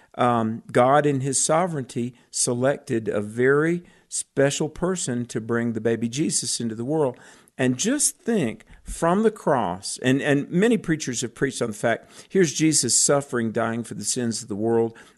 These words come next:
unimaginable, immeasurable pain and agony,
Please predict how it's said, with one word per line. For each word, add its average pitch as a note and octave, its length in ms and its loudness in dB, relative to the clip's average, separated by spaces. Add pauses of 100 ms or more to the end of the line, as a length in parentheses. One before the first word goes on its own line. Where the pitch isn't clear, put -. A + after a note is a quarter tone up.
unimaginable, C3 960 0 (160)
immeasurable B2 840 2
pain B2 340 -4
and A2+ 140 -2
agony, A#2 520 -2